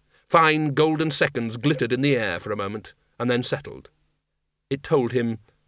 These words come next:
"Return. You have work to do. There has been a mistake." The figure faded. Bill Dorr nodded. Of course there had been a mistake. Anyone could see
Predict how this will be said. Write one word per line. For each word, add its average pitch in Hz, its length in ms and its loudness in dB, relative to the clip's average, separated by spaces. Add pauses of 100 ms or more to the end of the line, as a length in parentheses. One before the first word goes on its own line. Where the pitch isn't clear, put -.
(460)
"Return. 76 680 -2 (340)
You 127 220 0
have 143 200 -6
work 110 320 -6
to - 80 -10
do. - 380 -16 (320)
There 113 320 0
has 139 320 -4
been 67 500 -12 (220)
a - 360 -8 (180)
mistake." - 600 -16 (1000)
The 147 80 4
figure 143 280 2
faded. - 460 -2 (720)
Bill 190 200 6
Dorr 156 260 4
nodded. 143 440 0 (320)
Of 151 140 0
course 170 320 -6
there 101 120 -8
had 107 100 -12
been 101 160 -8
a 82 40 -12
mistake. 80 440 -10 (200)
Anyone 170 400 4
could 135 140 -2
see 220 240 -4